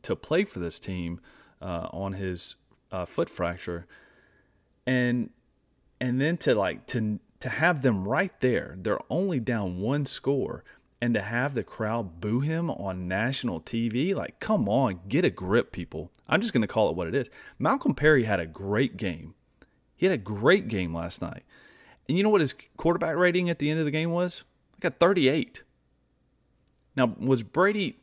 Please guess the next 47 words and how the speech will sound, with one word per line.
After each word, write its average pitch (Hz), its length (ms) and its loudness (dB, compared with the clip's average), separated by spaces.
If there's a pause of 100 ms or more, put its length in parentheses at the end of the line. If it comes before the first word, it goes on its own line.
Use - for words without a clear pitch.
spectacular? 165 760 -2
No, 117 360 2
I'm 92 100 0
not 139 240 -2
saying 160 300 0
he 110 100 -2
was 92 160 -6
great 127 280 -2
last 87 220 -8
night. 92 180 -6
He, 113 140 -8
I 120 80 -4
think 156 200 -6
he 160 120 -4
even 135 260 0
said 151 260 0
it - 160 -6
after 120 300 -2
the 87 100 -4
game. 113 460 -2 (400)
Christian, 110 340 0
we 120 80 2
can 127 140 0
drop 107 320 2
in 107 80 0
a 95 40 -4
clip 196 340 -2
here 92 280 -2 (360)
if 98 180 -8
you 98 100 -4
want 104 340 -2 (140)
whenever 101 320 -4
I 98 80 2
stop - 300 -4
talking, 147 400 -2
but 82 260 -6 (640)
his 156 200 0
Q - 240 -4
B 190 140 -2
rating 151 360 4
was 107 100 2
a 101 80 -2
seventy-one. 160 960 0
He 123 120 -4
was 135 180 -2
fourteen 196 600 -2
of 135 100 0